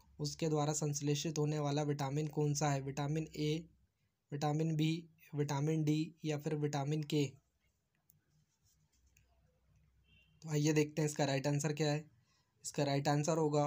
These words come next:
ऑप्शन नंबर डी विटामिन के। विटामिन के जो होता है वो हमारे आंत के जीवाणुओं द्वारा संश्लेषित होता है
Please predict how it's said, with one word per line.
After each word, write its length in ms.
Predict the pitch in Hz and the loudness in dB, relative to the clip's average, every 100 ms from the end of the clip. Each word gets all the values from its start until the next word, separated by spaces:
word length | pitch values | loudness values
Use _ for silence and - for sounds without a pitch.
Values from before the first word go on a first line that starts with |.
| 147 | 0
ऑप्शन 240 | 143 135 151 | -6 -4 -2
नंबर 260 | 151 156 151 | 0 2 2
डी 360 | 147 143 147 | 4 4 2
विटामिन 540 | 143 147 139 131 147 151 | 0 0 2 2 0 0
के। 160 | 170 147 127 | 0 0 0
विटामिन 440 | 131 135 135 151 | -4 -2 -2 -2
के 180 | 151 151 | 0 0
जो 140 | 147 | 0
होता 240 | 151 147 147 | -2 -2 -2
है 60 | |
वो 120 | 147 151 | 0 -2
हमारे 320 | 139 139 147 | -2 -2 -2
आंत 200 | 139 139 | -2 -4
के 80 | 151 | -4
जीवाणुओं 520 | 147 143 131 139 151 | -2 -4 -4 -2 0
द्वारा 280 | 147 143 147 - - - - | 0 0 -2 -6 -16 -16 -4
संश्लेषित 640 | 143 143 147 143 160 151 | -2 0 2 2 0 0
होता 260 | 143 139 | 0 0
है 120 | 127 | -4